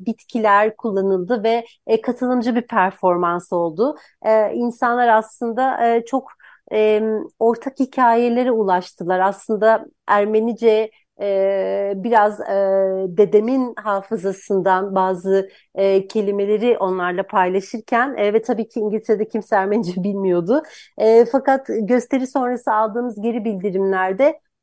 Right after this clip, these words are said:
benim kullandığım kelimelere yakın anlamlar çıktığını anladık. E, dolayısıyla bunu hem bir performans açısından, e, değerlendirebiliriz, e, hem de eğitim açısından aslında,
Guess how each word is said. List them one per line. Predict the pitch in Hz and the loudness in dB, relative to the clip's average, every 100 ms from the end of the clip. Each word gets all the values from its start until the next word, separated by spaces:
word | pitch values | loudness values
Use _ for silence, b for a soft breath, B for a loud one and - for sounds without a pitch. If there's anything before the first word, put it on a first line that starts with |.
| - | -6
benim | 208 254 320 | -2 0 0
kullandığım | 311 294 254 233 226 247 254 | -2 -4 0 -2 -2 -4 -6
kelimelere | 262 233 233 233 247 269 | -4 -4 -2 -2 0 -2
yakın | 233 302 - | -2 -6 -2
anlamlar | 220 233 240 247 262 269 | -2 0 -2 -2 -2 -4
çıktığını | 269 240 - 185 180 170 - | -6 -12 -12 -4 0 0 0
anladık. | 175 165 170 285 415 B B B | 0 0 0 -2 -4 B B B
E, | 269 269 269 | 4 6 6
dolayısıyla | 302 285 311 302 320 294 254 | 4 4 2 0 0 0 0
bunu | 294 294 | -2 -2
hem | 294 285 | -2 -2
bir | 294 | -2
performans | 330 254 254 262 254 277 285 247 | -2 -2 0 -2 0 -2 -4 -6
açısından, | 247 220 - 196 190 185 185 - | -6 -8 -6 -2 2 2 0 -2
e, | 196 190 185 180 175 | 2 2 4 2 4
değerlendirebiliriz, | 208 190 190 185 180 175 180 180 175 185 190 - | 6 6 2 0 0 -2 -2 -2 0 -2 -4 -2
e, | 208 190 180 175 175 175 175 175 b _ | 2 4 4 2 2 2 -2 -6 b _
hem | 269 240 220 | 0 0 2
de | 302 349 294 | 4 2 0
eğitim | 247 262 262 - 277 | -2 -2 -2 -2 -2
açısından | 254 220 - 185 180 175 | -2 -8 -8 -4 -2 0
aslında, | 170 180 - 180 175 262 370 | -2 -4 -6 -4 -2 -2 -2